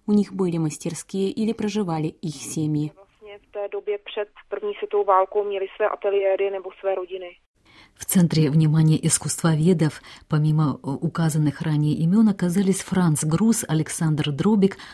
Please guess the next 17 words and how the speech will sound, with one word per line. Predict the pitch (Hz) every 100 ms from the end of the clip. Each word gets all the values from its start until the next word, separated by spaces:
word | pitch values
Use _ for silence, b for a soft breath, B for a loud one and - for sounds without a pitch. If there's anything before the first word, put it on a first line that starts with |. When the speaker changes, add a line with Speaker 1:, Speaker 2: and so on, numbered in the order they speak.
| B
Speaker 3:
Альфред | 160 156 - 147 -
Кунфт, | - - 220 - - B B _
Ганс | 156 156 139 - -
Тума, | 196 202 175
Фердинанд | - 147 147 151 139 -
Михл, | 160 185 185 160
Ганс | 156 151 139 -
Клайрнет, | - 156 170 175 160 -
а | 170
также | - 220 226
Виктор | 190 208 - 202
Бюм, | 175 185 147
творчество | - 147 - 143 -
которого | 143 147 - 170 185 175
более | 143 156 165
широко | 156 151 147 - 170
представлено | 156 - - 147 160 160